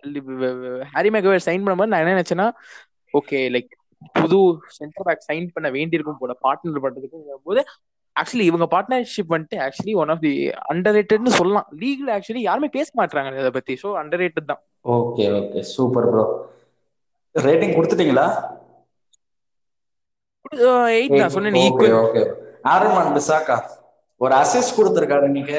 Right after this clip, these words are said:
Speaker 1: ஆரோன், அஹ், அது வந்துட்டு, லைக், அவரோட, அஹ், லாக்டவுனுக்கு அப்புறம் வந்துட்டு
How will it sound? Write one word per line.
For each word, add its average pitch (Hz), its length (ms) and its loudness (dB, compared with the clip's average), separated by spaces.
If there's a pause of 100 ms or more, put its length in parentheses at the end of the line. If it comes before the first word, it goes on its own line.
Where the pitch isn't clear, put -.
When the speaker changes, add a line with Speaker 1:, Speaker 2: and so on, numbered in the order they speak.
(120)
Speaker 1:
ஆரோன், 160 300 -2 (2000)
அஹ், 135 240 -10
அது 135 200 -4
வந்துட்டு, 151 320 -4
லைக், 151 260 -2
அவரோட, 131 340 2 (500)
அஹ், 135 140 -2
லாக்டவுனுக்கு 165 720 2
அப்புறம் 175 500 -2
வந்துட்டு 143 340 -4